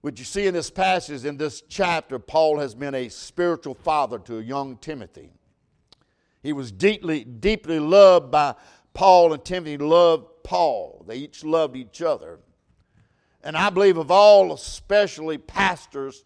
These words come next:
we have looked at someone that was a spiritual leader, a spiritual father, if you will. I, I've had 'em in my life that I looked at, and they showed me what I needed to do. They helped me, they prayed for me,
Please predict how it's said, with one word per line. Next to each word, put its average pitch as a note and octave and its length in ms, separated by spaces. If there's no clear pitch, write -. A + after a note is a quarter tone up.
we D#3+ 280
have E3+ 200
looked G#3+ 420
at F3 240
someone F3+ 800
that D#3+ 180
was D3+ 200
a D3 120
spiritual E3 920
leader, C3+ 480
a F#3 120
spiritual G#3 720
father, F3 600
if D3+ 140
you D3 100
will. C#3 420
I, C#3 260
I've C3 200
had E3 240
'em D#3+ 120
in D3+ 100
my E3 240
life C#3+ 380
that C3+ 100
I C3+ 100
looked F3+ 380
at, C3+ 300
and D#3 240
they E3 140
showed G#3 540
me D#3+ 240
what E3 400
I E3+ 160
needed D#3+ 400
to D3+ 100
do. F3 280
They D3 240
helped F3+ 400
me, D3+ 220
they C#3+ 160
prayed G3 480
for B2+ 100
me, D3 300